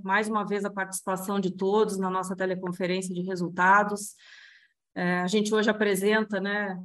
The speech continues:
os resultados do segundo trimestre de dois mil e vinte e dois, que foram divulgados ontem.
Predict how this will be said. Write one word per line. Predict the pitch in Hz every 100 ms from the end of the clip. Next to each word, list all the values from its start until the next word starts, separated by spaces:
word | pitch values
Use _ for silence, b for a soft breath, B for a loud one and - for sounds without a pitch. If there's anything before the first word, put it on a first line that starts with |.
| -
os | 190 185
resultados | 196 185 185 196 190 190 185 180
do | 180
segundo | 175 196 185 190 190
trimestre | 180 175 190 233 226 - 247
de | 202
dois | 185 185
mil | 185
e | 185
vinte | 180 180
e |
dois, | 180 208 240 240
que |
foram | - 196 185
divulgados | 180 180 180 185 160 175
ontem. | 202 220 214 220